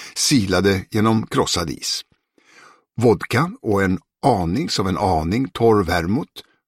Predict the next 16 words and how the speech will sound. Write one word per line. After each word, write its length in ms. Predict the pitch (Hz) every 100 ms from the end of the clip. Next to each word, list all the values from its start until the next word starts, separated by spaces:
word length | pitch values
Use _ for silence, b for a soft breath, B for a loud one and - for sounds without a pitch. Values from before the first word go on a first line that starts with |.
| _ _ -
blandat 380 | 151 98 117
till 320 | - - 123 117
den 200 | 120 139
punkt 420 | 123 123 123 -
där 120 | - 113
de 220 | 127 120
ingår 520 | 123 117 107 117 113
en 200 | 117 113
knastertorr, 800 | - 131 107 - 95 110 117 110 b b b -
rimfrostig 920 | 120 135 78 - 101 104 - 107 - -
förening. 480 | 123 90 50 50 50 b b b b b b b b _ -
En 80 | 113
balansakt 800 | 123 135 98 73 98 117 - -
mellan 280 | 104 104 98
två 260 | - 110
smaksensationer, 960 | 101 123 110 120 104 107 120 120 82 -